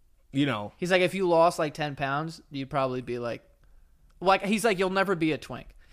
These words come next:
Speaker 2: which I probably agree with now.
Speaker 1: Yeah,
Speaker 2: now
Speaker 1: you have
Speaker 2: knowing
Speaker 1: no
Speaker 2: that,
Speaker 1: shot.
Speaker 2: now I know all the new school gay terms that I didn't know in the past.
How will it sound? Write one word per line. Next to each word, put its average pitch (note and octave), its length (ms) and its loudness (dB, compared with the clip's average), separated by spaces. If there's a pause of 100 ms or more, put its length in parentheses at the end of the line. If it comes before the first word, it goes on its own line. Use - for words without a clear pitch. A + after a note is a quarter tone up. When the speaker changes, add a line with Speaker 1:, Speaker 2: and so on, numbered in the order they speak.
(140)
Speaker 2:
which G3 180 4
I A3 120 8
probably G#3 360 4
agree D#3+ 240 0
with C3 180 -4
now. B2+ 320 -6
Speaker 1:
Yeah, E3+ 240 0
Speaker 2:
now G3+ 180 6
Speaker 1:
you A3+ 40 8
have A3 80 4
Speaker 2:
knowing G#3 280 8
Speaker 1:
no F3+ 80 8
Speaker 2:
that, - 80 6
Speaker 1:
shot. A#2 360 0
Speaker 2:
now A3 240 6
I A#3+ 120 4
know A3 140 4
all G3 180 6
the F#3 120 0
new G3 240 -4
school F3+ 320 -2
gay F3+ 260 4
terms D3 420 -4
that D3+ 140 2
I D3+ 140 2
didn't E3+ 260 -2
know D#3+ 240 2
in C#3+ 100 -8
the A#2 60 -14
past. C3 480 -2